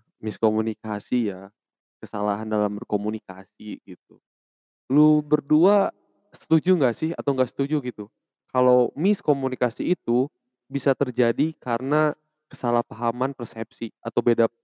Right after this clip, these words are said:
pendapat. Atau beda, ya maksudnya beda tujuan lah. Maka terciptalah kesalahan komunikasi.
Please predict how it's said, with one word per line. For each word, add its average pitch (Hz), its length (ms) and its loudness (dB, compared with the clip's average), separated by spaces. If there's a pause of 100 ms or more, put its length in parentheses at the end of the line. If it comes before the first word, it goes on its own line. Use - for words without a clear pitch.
pendapat. 117 500 -4 (960)
Atau 110 240 0
beda, 110 720 4 (100)
ya 139 480 2
maksudnya 135 540 -6 (400)
beda 117 240 4 (100)
tujuan 131 480 0
lah. 104 140 -12 (260)
Maka 131 300 -6
terciptalah 139 720 -6 (340)
kesalahan 117 320 -2
komunikasi. 110 800 -6